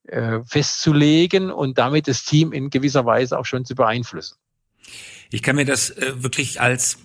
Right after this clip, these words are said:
Speaker 2: herausfordernd vorstellen. Ich zum Beispiel bin ein wirklich schlechter Beifahrer. Ich ertrag das nicht, auf dem Beifahrersitz zu sitzen und nicht <laughs> selber am Lenkrad zu sitzen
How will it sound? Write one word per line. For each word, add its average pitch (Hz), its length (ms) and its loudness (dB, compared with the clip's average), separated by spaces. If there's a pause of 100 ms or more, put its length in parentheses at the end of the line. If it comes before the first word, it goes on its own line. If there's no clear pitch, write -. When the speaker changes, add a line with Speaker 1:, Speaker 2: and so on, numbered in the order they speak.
Speaker 2:
herausfordernd 113 760 0
vorstellen. 101 400 -4
Ich 117 120 -4
zum 117 100 -2
Beispiel 113 220 -2
bin 110 220 -2
ein 101 300 0
wirklich 110 280 -2
schlechter 98 400 -2
Beifahrer. 82 600 -2
Ich - 120 -12
ertrag 95 400 -4
das 98 160 -6
nicht, 95 160 -4
auf 87 100 -10
dem 90 140 -2
Beifahrersitz 85 720 -2
zu 82 40 -8
sitzen 92 320 -2
und 101 140 -2
nicht - 160 2
<laughs> - 80 0
selber 135 260 0
am 107 140 -2
Lenkrad 104 460 0
zu 113 100 -2
sitzen 98 400 -2